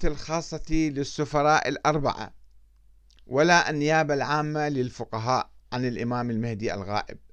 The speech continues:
الذي لم يولد أبدًا حتى يغيب، ونعتقد أنها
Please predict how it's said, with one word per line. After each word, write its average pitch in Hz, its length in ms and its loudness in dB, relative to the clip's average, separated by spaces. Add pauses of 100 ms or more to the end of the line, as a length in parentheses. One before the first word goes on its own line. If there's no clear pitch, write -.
الذي 170 340 2
لم 208 240 4
يولد 240 360 0
أبدًا 160 420 0
حتى 123 380 2
يغيب، 110 340 0 (920)
ونعتقد 180 680 4
أنها 165 720 -2